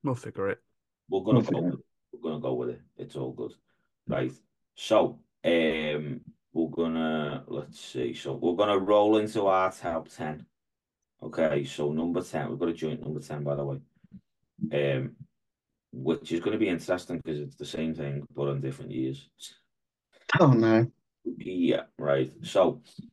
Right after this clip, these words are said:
Speaker 2: um, we've got, our joint number ten is Adam's number six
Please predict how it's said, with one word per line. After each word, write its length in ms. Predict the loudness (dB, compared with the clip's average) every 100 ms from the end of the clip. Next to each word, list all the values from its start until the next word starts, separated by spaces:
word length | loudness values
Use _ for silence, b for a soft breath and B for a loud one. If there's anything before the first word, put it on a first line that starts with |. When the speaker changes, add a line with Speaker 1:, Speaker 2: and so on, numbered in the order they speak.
| _
Speaker 2:
um, 460 | 4 6 6 4 -2
we've 200 | -6 -6
got, 320 | 2 4 4 4
our 100 | 4
joint 180 | 4 4
number 140 | 2
ten 360 | 2 4 4 2
is 1120 | 0 2 2 0 -2 -8 -12 -14 -14 -14 -16 _ _ -20 _ _ -12
Adam's 1000 | -4 -4 0 2 2 2 -2 -4 -4 -6 -6
number 300 | -2 -2 -4
six 1040 | -6 -4 -2 -4 -6 _ -20 -20 -20 -20